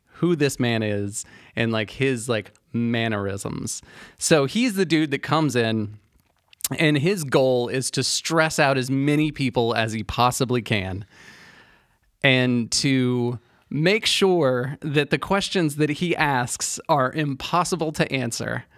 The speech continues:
And so he, like, he sets the stage with, like, <laughs> with, like, a, you know, w-, with, like, kind of those absurd questions. Like, I saw him, like, a couple days ago, and he comes in, and, like, the first thing he says is,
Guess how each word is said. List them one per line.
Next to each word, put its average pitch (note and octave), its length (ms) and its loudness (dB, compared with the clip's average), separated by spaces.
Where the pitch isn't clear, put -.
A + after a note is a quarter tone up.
And D#3+ 160 2
so F3 160 4
he, F#3 180 0
like, D#3+ 380 0
he F#3 160 -2
sets - 380 -2
the F#3+ 100 0
stage C#3+ 680 -2
with, C#3 300 0
like, B2+ 340 0
<laughs> - 320 -20
with, C#3 260 2
like, C3 200 0
a, C3 320 4
you C#3+ 180 2
know, B2+ 400 2
w-, C#3 360 -2
with, C#3 140 -2
like, C3+ 180 -4
kind C#3+ 220 -2
of B2+ 60 -2
those A2+ 160 -2
absurd A2 360 -2
questions. G#2 480 -4
Like, G#2 140 0
I C3+ 80 4
saw E3+ 200 0
him, C3+ 80 2
like, G#2+ 180 -2
a B2+ 40 -16
couple A2 260 0
days G2+ 220 -2
ago, G2+ 180 -2
and G2+ 80 -4
he G2+ 60 -4
comes A2 280 -4
in, G#2 200 -2
and, A2+ 280 -2
like, A2+ 180 -2
the A2+ 100 -12
first A#2+ 300 -2
thing A2+ 140 -2
he G#2+ 80 -2
says G#2+ 320 0
is, G#2 220 -4